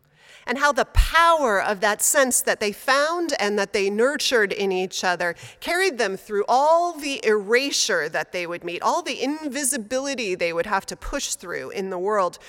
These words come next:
to be recognized in their fields for the artists they are in the decades to follow. But there were moments of choice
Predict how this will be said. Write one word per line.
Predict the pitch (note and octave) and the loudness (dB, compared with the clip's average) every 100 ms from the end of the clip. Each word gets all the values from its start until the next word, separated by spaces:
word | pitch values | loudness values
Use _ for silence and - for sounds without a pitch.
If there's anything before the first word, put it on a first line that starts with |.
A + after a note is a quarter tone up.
| - - | -20 -10
to | - G#3+ | -6 -6
be | G3 | -6
recognized | E3+ G#3+ E4 D#4+ - C4 C#4 C4 A#3+ A3+ - | -10 0 0 2 -2 0 2 2 2 -2 -4
in | - G#3+ | -4 -2
their | G#3 G3+ | -2 -4
fields | - G#3 F#3+ E3+ D3 - - - - - - _ _ _ _ _ _ - | -6 -6 -4 -4 -6 -4 -4 -4 -12 -20 -20 _ _ _ _ _ _ -8
for | G3 | -4
the | F#3 | 2
artists | B3+ C4+ C4 - - - | 2 4 4 2 0 -2
they | - G3 | 0 -2
are | - A#3+ B3 G#3 E3+ D#3 - | 2 4 4 4 2 -2 -8
in | G3 F#3 | -8 -4
the | |
decades | G3 G#3 G#3+ G3+ - | -2 -2 -2 -4 -6
to | E3 | -8
follow. | - G3 F#3 E3+ - F#3 - _ _ _ _ _ _ _ _ _ _ _ _ _ _ _ _ _ _ _ _ _ _ _ _ _ _ _ _ _ | -2 0 0 -2 -6 -10 -20 _ _ _ _ _ _ _ _ _ _ _ _ _ _ _ _ _ _ _ _ _ _ _ _ _ _ _ _ _
But | - | -6
there | F4 | 0
were | G4+ C4+ | 0 0
moments | G#3 G3+ G#3+ F#3+ F3+ - | 0 0 0 -2 -4 -4
of | - - | -8 -10
choice | - - - B3 A2+ - - - | -6 4 6 6 2 -2 -4 -4